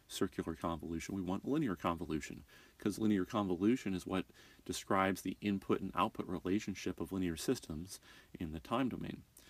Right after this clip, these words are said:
So one thing you have to be careful with is if you want to use this property here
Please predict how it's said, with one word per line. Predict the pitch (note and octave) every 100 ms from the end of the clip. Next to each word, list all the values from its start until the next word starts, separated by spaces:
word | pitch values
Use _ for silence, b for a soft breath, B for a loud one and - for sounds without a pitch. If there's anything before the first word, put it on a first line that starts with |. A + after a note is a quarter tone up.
| B B B B
So | -
one | G#2 A2+
thing | A2
you | G#2+
have | G#2 -
to |
be | -
careful | F2 C#3+ D3+ G#2+
with | F2+ F#2 -
is | -
if | G2+ G2 G2+
you | G2+
want | F#2+ F#2 G#2+
to | - F#2+
use | E2+ G#2+ A2 F2+ F2+ F#2 - b b b
this | F2 F#2+ G#2
property | - - G#2 B2+ G#2 F2
here | E2 G#2+ F2+ E2+ F#2+